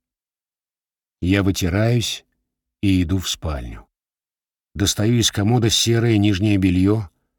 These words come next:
темно-синие носки, кремовый джемпер и голубые джинсы. «Пойдет?» — спрашиваю я у Вилнера,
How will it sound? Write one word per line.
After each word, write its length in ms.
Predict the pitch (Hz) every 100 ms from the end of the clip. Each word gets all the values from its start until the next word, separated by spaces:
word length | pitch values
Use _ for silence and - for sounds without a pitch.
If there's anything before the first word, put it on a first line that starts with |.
| _ _ _ _ _
темно-синие 640 | - 95 98 - 110 98 92
носки, 600 | 92 87 - 107 107 - _ _ _ _ _ _
кремовый 520 | - 107 120 107 95 90
джемпер 600 | 78 104 117 113 113 -
и 100 | 101
голубые 400 | 87 90 87 98
джинсы. 540 | 82 80 71 - - _ _ _ _ _ _ _ _ _ _ _ _ -
«Пойдет?» — 600 | 101 110 107 160 156 - _ _ _ _ _ _ _ _ -
спрашиваю 580 | - 104 92 101 101
я 140 | 98 95
у 100 | 95
Вилнера, 560 | 107 127 101 78 -